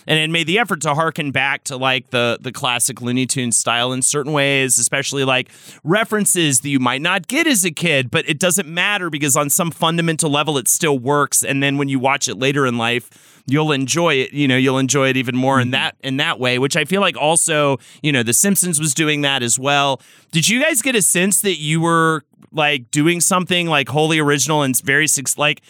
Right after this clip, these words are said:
Speaker 1: I mean, I think I, I, from my memory, I don't know if you, you know, maybe you remember it differently. I feel like Animaniacs was a huge hit with, like, all the kids.
Speaker 2: Oh, no, it was a massive hit. Uh,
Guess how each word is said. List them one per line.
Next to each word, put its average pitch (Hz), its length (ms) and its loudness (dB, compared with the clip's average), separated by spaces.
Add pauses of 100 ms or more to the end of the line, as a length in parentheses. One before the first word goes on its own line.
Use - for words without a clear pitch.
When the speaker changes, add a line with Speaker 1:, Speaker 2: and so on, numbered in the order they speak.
(400)
Speaker 1:
I 156 60 -2
mean, 180 120 0
I 202 120 0
think 226 340 -4
I, 165 100 2
I, 120 140 -4 (120)
from 185 280 -4
my 208 200 0
memory, 165 360 0
I 175 40 2
don't 190 100 0
know 185 140 2
if 156 100 -6
you, 165 100 -6 (100)
you 151 200 -2
know, 139 160 2
maybe 151 200 2
you 156 100 2
remember 151 200 0
it 139 60 -2
differently. 165 280 0
I 156 40 0
feel 196 160 -2
like 262 140 0
Animaniacs 180 580 0
was 135 100 -6
a 127 120 -2
huge 165 400 0
hit 175 240 0
with, 139 180 -2
like, 123 300 -2 (360)
all 170 280 2
the 143 140 -6
kids. 123 220 -2
Speaker 2:
Oh, 254 100 2
no, 226 200 2
it 165 60 4
was 180 220 2
a 156 40 0
massive 190 540 0
hit. 131 500 0
Uh, 123 300 2